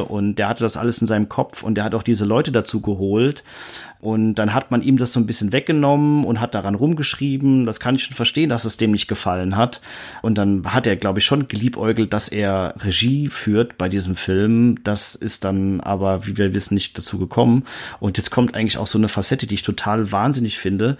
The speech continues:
Speaker 2: zu dieser Zeit, ist diese Budget-Geschichte. Also man hat sich natürlich dann für Ridley Scott entschieden, auch ein Mann, der jetzt überhaupt keine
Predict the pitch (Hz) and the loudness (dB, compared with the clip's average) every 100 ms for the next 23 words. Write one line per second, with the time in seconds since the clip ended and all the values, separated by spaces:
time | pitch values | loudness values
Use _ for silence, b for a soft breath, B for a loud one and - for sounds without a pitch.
0 | B B - 101 104 95 - 135 127 139 | B B -2 0 2 0 2 2 2 0
1 | 104 104 - 110 101 - 131 - - 107 | -2 -6 -2 0 2 2 2 2 0 -2
2 | - 101 - 87 85 - 98 95 101 80 | -2 -2 -4 -4 -4 -6 -8 -4 -2 0
3 | 107 98 127 - 147 120 107 127 127 - | 0 0 0 0 -2 -2 -2 -2 0 0
4 | 120 120 110 113 123 107 - 120 - 151 | 0 0 2 0 0 0 2 0 0 -2
5 | 147 - 175 - - 175 107 101 110 147 | -2 -4 -2 -2 -2 -4 0 2 2 2
6 | 123 120 113 - 110 - - 131 113 - | 2 0 0 -4 -6 -6 -2 -2 -2 0
7 | 135 151 - - 135 139 165 175 180 185 | 0 0 -8 -4 2 2 2 0 0 -2